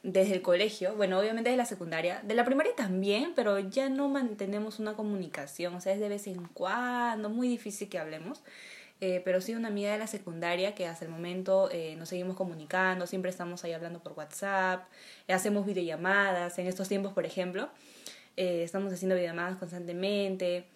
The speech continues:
para saber una de la otra, ¿no? Porque como lo dije hace un momento, uno no sabe,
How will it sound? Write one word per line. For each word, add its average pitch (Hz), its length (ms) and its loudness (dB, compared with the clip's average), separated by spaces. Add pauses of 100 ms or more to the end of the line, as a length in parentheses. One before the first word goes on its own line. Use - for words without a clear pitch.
(240)
para 170 180 0
saber 175 300 4
una 196 140 4
de 196 100 8
la 160 140 4
otra, 160 220 -2
¿no? 180 160 -4
Porque 190 300 -4
como 175 340 -4 (360)
lo 185 100 4
dije 196 180 2
hace 208 100 -4
un 220 80 -2
momento, 190 300 0
uno 202 120 0
no 196 120 -4
sabe, 196 440 2